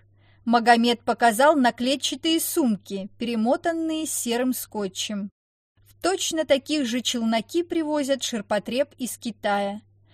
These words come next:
Сумки были явно тяжелыми. Охранники по двое перегрузили их в инкассаторские машины.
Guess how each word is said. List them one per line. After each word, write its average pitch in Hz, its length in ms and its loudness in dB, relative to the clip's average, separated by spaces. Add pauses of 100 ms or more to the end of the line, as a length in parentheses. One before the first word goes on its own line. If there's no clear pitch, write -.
(220)
Сумки 349 520 -4
были 339 500 0
явно 240 640 4
тяжелыми. 208 800 -4 (760)
Охранники 330 840 2
по 240 220 4
двое 302 480 0
перегрузили 254 800 -2
их - 380 -4
в 240 80 -2
инкассаторские 269 920 -2
машины. 208 720 -2